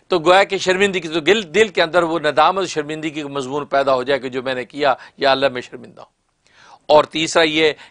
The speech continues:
कि आइंदा ना करने का अज़म पैदा हो जाए कि या अल्लाह, आइंदा नहीं करूँगा। तो ये तीन शर्तें जब ये मुकम्मल होती हैं नदामत की, तो गोया कि आपका इस्तिग़फ़ार और आपकी तौबा अल्लाह तबारक व तआला के यहाँ शरफ़ कबूल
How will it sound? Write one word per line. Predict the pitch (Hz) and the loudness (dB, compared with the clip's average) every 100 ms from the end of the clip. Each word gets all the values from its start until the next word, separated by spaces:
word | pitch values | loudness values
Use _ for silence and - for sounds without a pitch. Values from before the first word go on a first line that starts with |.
| - | -6
कि | 151 | -2
आइंदा | 160 156 170 | 0 0 2
ना | 147 185 | 2 2
करने | 180 160 165 | 0 -4 -4
का | 151 | 0
अज़म | 147 151 151 | 2 2 2
पैदा | 151 147 | 2 6
हो | 139 135 | 4 4
जाए | 147 | 0
कि | 127 135 | 0 0
या | 135 | 2
अल्लाह, | 147 131 | 2 -2
आइंदा | 139 156 | 0 0
नहीं | 147 127 | 0 -4
करूँगा। | 110 98 - _ _ _ _ _ _ _ _ _ | -10 -10 -18 _ _ _ _ _ _ _ _ _
तो | 147 | -2
ये | 160 | -2
तीन | - 175 202 208 | -2 -2 -2 0
शर्तें | - 175 190 175 | 0 0 0 0
जब | 175 156 | 0 -2
ये | 151 | -8
मुकम्मल | 143 156 156 151 | -6 -6 0 0
होती | 139 147 | 0 -4
हैं | 135 | -4
नदामत | 127 131 135 135 | 2 2 0 -6
की, | 135 120 - _ | -10 -10 -12 _
तो | 143 | -2
गोया | 135 143 | 2 2
कि | 143 | 2
आपका | 131 127 139 | 0 0 -4
इस्तिग़फ़ार | 123 - 120 - 147 180 - - - | -8 -10 -8 2 2 2 -4 -20 -4
और | 135 | 2
आपकी | 135 139 - 135 | 4 2 -4 -2
तौबा | 139 160 170 | 2 4 4
अल्लाह | 135 139 131 | 2 0 -2
तबारक | 127 120 131 123 | -2 0 0 -4
व | 120 | -10
तआला | 123 123 135 | -4 -2 -2
के | 117 | -4
यहाँ | 123 | -8
शरफ़ | - 131 120 | -6 -8 -8
कबूल | - 131 135 | -10 -8 -8